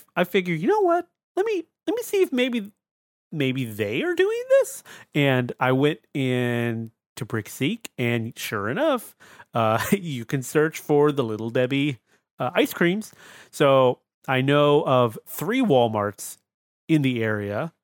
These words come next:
and two of them do carry, uh, some of them,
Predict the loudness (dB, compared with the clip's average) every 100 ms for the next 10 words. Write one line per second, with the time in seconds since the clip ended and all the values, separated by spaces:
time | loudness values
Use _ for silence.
0 | _ _ _ -4 0 2 2 -2 -8 _
1 | _ _ _ 0 4 4 2 -2 -2 -6
2 | -10 _ -6 0 0 0 -2 -2 -2 -2
3 | -6 -12 _ -8 -8 -8 -12 -20 _ -2
4 | -2 -2 -6